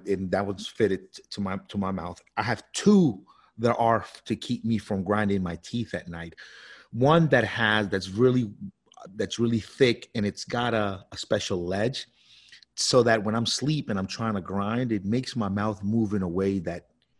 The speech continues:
makes me s-, like, makes me stop wanting to grind. And then I have another one that's just a protective one. It doesn't have the, the ledge on there to, to, to shift my, the, the way that I grind. Then I have a fourth one that's top and bottom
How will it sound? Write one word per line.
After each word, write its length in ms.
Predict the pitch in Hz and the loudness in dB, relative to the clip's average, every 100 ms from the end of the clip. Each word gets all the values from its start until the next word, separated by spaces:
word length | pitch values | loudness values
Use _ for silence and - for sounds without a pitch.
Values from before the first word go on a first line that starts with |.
| _ | _
makes 340 | 98 117 127 - | 0 2 2 0
me 100 | 117 | -2
s-, 180 | - 104 - | -2 -10 -4
like, 200 | 95 92 _ _ | -4 -4 _ _
makes 200 | 127 120 120 | -4 -2 -2
me 60 | |
stop 340 | - 113 98 - | -2 -2 -4 -6
wanting 340 | 101 98 95 | -4 -2 -2
to 120 | 92 90 | -6 -10
grind. 220 | 87 78 - _ _ _ _ _ _ - - - | -12 -12 -20 _ _ _ _ _ _ -20 -20 -6
And 100 | 110 | 2
then 100 | 135 | 4
I 60 | 156 | 4
have 160 | 156 | 6
another 340 | 156 143 127 127 | 6 6 6 6
one 220 | 123 120 | 4 2
that's 180 | 107 - | 2 0
just 200 | 110 - | -2 -4
a 40 | |
protective 560 | - 117 - 101 110 95 | -8 -6 -4 -4 -4 -2
one. 180 | 101 95 | -2 -2
It 100 | 87 | -2
doesn't 280 | 92 95 | -4 -4
have 400 | 87 101 95 90 | -8 -6 -6 -8
the, 300 | 95 95 95 95 - | -6 -6 -6 -10 -6
the 100 | 101 | -4
ledge 320 | 98 92 90 | -2 -4 -4
on 160 | 92 90 | -4 -2
there 220 | 90 90 | 0 0
to, 180 | 85 82 _ - | -2 -8 _ -12
to, 100 | 85 | -12
to 180 | - 90 | -10 -8
shift 220 | - 85 | -8 -6
my, 180 | 92 92 92 87 85 | -8 -8 -10 -12 -10
the, 100 | 87 | -10
the 160 | 90 | -10
way 140 | 85 85 | -8 -8
that 160 | 90 | -6
I 80 | 90 | -8
grind. 300 | 92 90 95 - - - - - - | -6 -8 -8 -12 -20 -20 -20 -20 -2
Then 160 | 120 | 2
I 80 | 127 | 2
have 200 | 117 107 | 2 4
a 220 | 98 87 | 4 2
fourth 420 | - - 156 170 127 | -4 4 6 6 4
one 300 | 95 82 - _ _ - - | -2 -4 -10 _ _ -20 -6
that's 320 | 95 - - - | -6 -4 -8 -2
top 320 | - 135 - | 0 0 0
and 180 | 107 98 | 0 2
bottom 460 | 117 123 92 87 | 4 2 0 -6